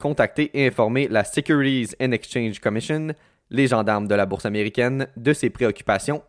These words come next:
concernant le rapport Hindenburg. Ils ont également retenu les services d'un cabinet d'avocats concernant d'éventuelles poursuites judiciaires.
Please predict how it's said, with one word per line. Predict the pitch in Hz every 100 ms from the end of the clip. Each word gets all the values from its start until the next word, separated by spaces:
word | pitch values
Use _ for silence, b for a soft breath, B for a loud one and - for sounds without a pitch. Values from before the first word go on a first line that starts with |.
| _
concernant | - 156 123 104 123
le | 131
rapport | 107 98 113 120 117
Hindenburg. | 135 120 101 87 58 - - b b b b
Ils | 113
ont | 117 -
également | 131 120 120 135
retenu | 120 139 - 143 151
les | 127
services | 107 120 113 127 - -
d'un | 120 156
cabinet | 147 120 104 110
d'avocats | 101 92 - 131 - b b b
concernant | - 131 117 117
d'éventuelles | 123 123 113 - 143
poursuites | - 156 - 151
judiciaires. | 120 101 - 52 -